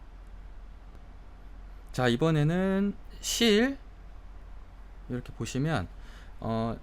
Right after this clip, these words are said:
저희가 지금 사용할 거는 조금 두꺼운 실을 준비했어요. 이게 아까도 말씀드렸다시피 두꺼워야 조금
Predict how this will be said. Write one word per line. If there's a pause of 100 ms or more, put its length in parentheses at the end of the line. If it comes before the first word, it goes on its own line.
(120)
저희가
지금
사용할
거는
조금
두꺼운
실을
준비했어요. (140)
이게 (680)
아까도
말씀드렸다시피 (260)
두꺼워야
조금